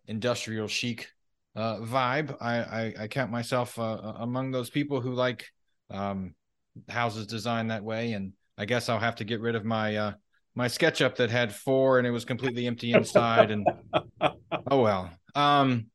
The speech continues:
Speaker 1: but thank you for your
Speaker 2: Oh.
Speaker 1: time today. I appreciate it. Uh, I'm looking forward to seeing you at,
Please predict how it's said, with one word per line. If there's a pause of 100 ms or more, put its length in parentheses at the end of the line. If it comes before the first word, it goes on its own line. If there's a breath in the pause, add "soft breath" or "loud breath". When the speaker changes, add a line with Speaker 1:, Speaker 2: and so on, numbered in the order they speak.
(200)
Speaker 1:
but
thank
you
for
your
Speaker 2:
Oh.
Speaker 1:
time
today.
I
appreciate
it.
Uh,
I'm
looking
forward
to
seeing
you
at,